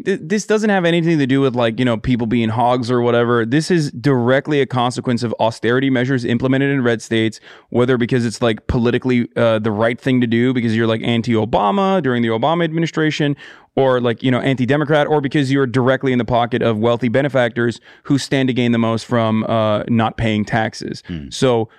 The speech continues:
Speaker 1: that is the reason why there's so much economic inequality in these areas. And that, of course, radicalizes people to, to a degree where they're fucking putting up black flags outside of their houses to, like, fight for God knows what.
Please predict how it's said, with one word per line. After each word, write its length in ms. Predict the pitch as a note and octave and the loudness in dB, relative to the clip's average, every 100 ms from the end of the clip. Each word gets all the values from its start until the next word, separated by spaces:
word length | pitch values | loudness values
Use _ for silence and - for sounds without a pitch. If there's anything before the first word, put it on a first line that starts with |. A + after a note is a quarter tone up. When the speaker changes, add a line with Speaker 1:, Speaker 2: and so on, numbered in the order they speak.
| _ | _
Speaker 1:
that 300 | - C3+ A3 | -2 0 2
is 200 | G#3+ G3+ | 2 0
the 100 | E3+ | 0
reason 300 | D3 F3 E3+ | 2 2 2
why 100 | C3+ | 2
there's 180 | A#2+ A#2+ | 0 0
so 100 | A#2+ | -2
much 160 | A#2+ - | -2 -2
economic 540 | B2+ B2 B2+ A#2 A#2 - | -4 0 0 0 0 0
inequality 640 | B2 G#2+ - B2+ C#3+ B2+ | -2 -2 0 0 0 -2
in 220 | - B2+ A#2 | -2 0 0
these 300 | A#2 G#2+ - A#2+ | 0 -2 -4 0
areas. 600 | A#2+ B2 G#2+ - - - - - - | 2 2 -2 -4 -10 -16 -20 -14 -2
And 200 | C3 B2+ | 0 2
that, 200 | D3+ - | 0 -2
of 120 | C#3 | -6
course, 320 | - C3 A#2+ - | 0 0 0 -4
radicalizes 800 | G#2+ A2+ A#2+ A#2+ A2+ A#2+ A2 G#2 | -2 0 2 0 0 0 0 -2
people 320 | A#2 G#2 A#2 | -2 -2 -4
to, 280 | A2 A#2+ G#2+ | -2 0 0
to 160 | G2+ A2 | 0 0
a 40 | |
degree 320 | G#2+ G#2+ A#2 | 0 0 2
where 220 | A2+ A2 A2 | 2 0 0
they're 320 | A2 A2 A2 | 0 0 -2
fucking 360 | - B2+ G#2+ G#2 | -4 -4 -4 -2
putting 240 | A#2+ A2+ | 0 0
up 100 | A2 - _ _ | -2 -6 _ _
black 320 | A#2 A#2 A#2+ | -2 0 -2
flags 460 | - A2+ A2+ A2+ G#2+ | -4 -2 0 0 -2
outside 380 | A2 G#2 A#2 A2+ | -2 -2 -2 -2
of 80 | A2 | 0
their 140 | A2 | -2
houses 420 | A#2 A#2 A2+ G#2+ | 0 -2 -4 -8
to, 100 | G#2 | -6
like, 200 | G#2 G#2+ - _ _ _ _ | -4 -4 -8 _ _ _ _
fight 340 | - A#2 A2 | -4 -2 -2
for 140 | - G#2 | -4 -2
God 300 | A#2 A2+ A2 | 0 0 0
knows 260 | A2 G#2 | -2 -2
what. 380 | G#2+ A2 G#2 - | -2 -2 -2 -8